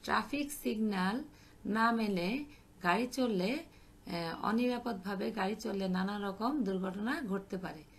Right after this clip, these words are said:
প্রিয় শিক্ষার্থীরা, আমি আশা করছি তোমরা এই ছবিগুলোর মাধ্যমে, আহ, কিভাবে নিরাপদে চলতে হয়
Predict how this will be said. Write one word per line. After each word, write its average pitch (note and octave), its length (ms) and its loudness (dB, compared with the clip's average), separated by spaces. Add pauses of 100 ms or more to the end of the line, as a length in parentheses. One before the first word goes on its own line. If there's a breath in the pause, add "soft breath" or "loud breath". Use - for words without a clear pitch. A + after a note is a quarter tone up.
(300 loud breath)
প্রিয় C4+ 140 -2
শিক্ষার্থীরা, A#3+ 720 -2 (400 loud breath)
আমি G#3+ 140 -2
আশা G#3 240 -2
করছি A#3 320 -4
তোমরা G3 320 -2
এই G3+ 80 -2
ছবিগুলোর G#3 520 -2
মাধ্যমে, F#3+ 640 -2 (480 loud breath)
আহ, E3 380 -4 (100)
কিভাবে G#3+ 400 0
নিরাপদে G#3 460 -2
চলতে G3+ 340 -4
হয় G3+ 240 -2